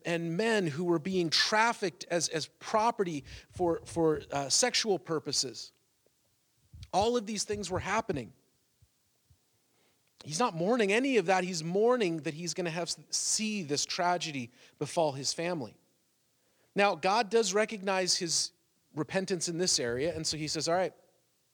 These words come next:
because you've you've humbled yourself before me in this area, you won't see this happen.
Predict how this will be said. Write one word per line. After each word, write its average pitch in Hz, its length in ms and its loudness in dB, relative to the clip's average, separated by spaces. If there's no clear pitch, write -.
because 156 320 -4
you've 175 320 -8
you've 147 140 -4
humbled 233 340 -2
yourself 180 400 0
before 175 320 -2
me 156 120 -4
in 151 100 -4
this 175 180 -4
area, 135 260 -2
you 131 220 -6
won't 139 220 -6
see 127 180 -4
this 117 160 -6
happen. 90 320 -14